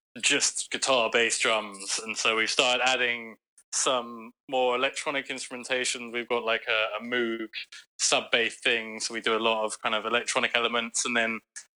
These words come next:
uh, we threw some saxophones and some brass sections on a song called Favorite Show, which came out last month, and just trying to find different ways of staying within our,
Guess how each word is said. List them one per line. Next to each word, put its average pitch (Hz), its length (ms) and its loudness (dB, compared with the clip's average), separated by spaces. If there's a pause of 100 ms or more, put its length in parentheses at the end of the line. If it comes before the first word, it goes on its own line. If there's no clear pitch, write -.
(120)
uh, 117 180 4
we 131 80 0
threw 139 180 2
some 120 200 0
saxophones 139 920 2
and 120 160 -8
some 120 200 -6
brass 131 360 2
sections 127 600 -2
on 120 120 -2
a 113 160 -4
song 127 280 -4
called - 180 -14
Favorite 123 380 0
Show, 123 260 2
which 113 220 -4
came 120 160 2
out 113 220 0 (460)
last 120 360 2
month, 123 340 -2
and 135 100 -6
just 156 200 0
trying 196 160 2
to 165 40 0
find 160 500 2 (520)
different 160 340 -2
ways 143 540 2
of 127 140 -14
staying 147 340 -4
within 143 340 0
our, 127 520 0